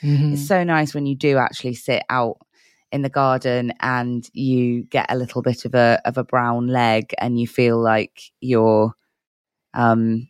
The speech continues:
Speaker 2: your legs are actually getting to see the sun, when that's a bit that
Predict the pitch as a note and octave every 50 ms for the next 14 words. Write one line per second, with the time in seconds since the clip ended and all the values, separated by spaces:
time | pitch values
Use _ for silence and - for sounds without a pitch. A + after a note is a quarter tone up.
0 | _ _ - C3+ B2+ A#2+ B2 B2+ A#2+ A2+ - - - A#2+ A#2 A2 - - - C#3
1 | A#2 B2 A#2+ B2 B2 A#2+ - C3+ - - - D3 C3 A#2+ A#2 A#2+ A2 B2+ A#2+ -
2 | - C3+ B2 A2 G#2+ A2 A2 A2 A2+ A#2 G2+ - - - B2+ - B2 - - -
3 | -